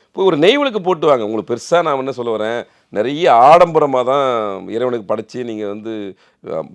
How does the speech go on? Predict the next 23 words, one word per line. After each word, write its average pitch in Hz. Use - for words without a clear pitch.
செய்யணும்னுலாம் 113
ஒண்ணும் 101
அவசியம் 95
இல்ல. 78
தயவு 95
செஞ்சு 131
உங்க 95
பொருளாதாரம் 127
ஏற்கனவே 131
நடைஞ்சு 123
போயிருப்பீங்க. 101
அதனால 123
நிறைய 139
இறைவனெல்லாம் 127
எதிர்பார்க்கல. 92
உங்ககிட்ட 110
இந்த 135
அன்பும் 143
மத்த 120
விஷயம் 117
தான் 123
இறைவன் 110
எதிர்பார்க்கறாரு. 87